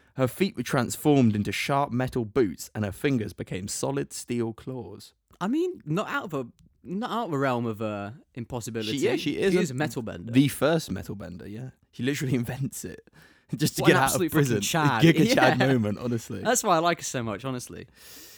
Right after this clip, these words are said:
Speaker 1: "It's okay," Sokka tri-, uh, oh, "It's okay," Sokka said, trying to reassure her. "You're safe now.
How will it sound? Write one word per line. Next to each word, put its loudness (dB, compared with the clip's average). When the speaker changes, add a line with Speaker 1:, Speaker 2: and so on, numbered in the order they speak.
Speaker 1:
"It's 0
okay," 6
Sokka 2
tri-, 4
uh, -4
oh, -2
"It's 4
okay," 4
Sokka 0
said, -4
trying -2
to -4
reassure -2
her. -8
"You're 0
safe 0
now. 2